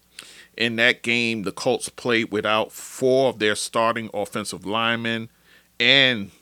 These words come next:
their best linebacker, uh, Darius Leonard, all out with various, um, ailments, whether it be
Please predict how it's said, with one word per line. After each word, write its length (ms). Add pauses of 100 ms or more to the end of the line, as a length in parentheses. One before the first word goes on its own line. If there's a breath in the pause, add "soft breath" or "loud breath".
their 160
best 340
linebacker, 960 (220)
uh, 220
Darius 640 (100)
Leonard, 460 (640 loud breath)
all 400
out 420
with 220
various, 800
um, 640 (500 loud breath)
ailments, 560
whether 240
it 140
be 320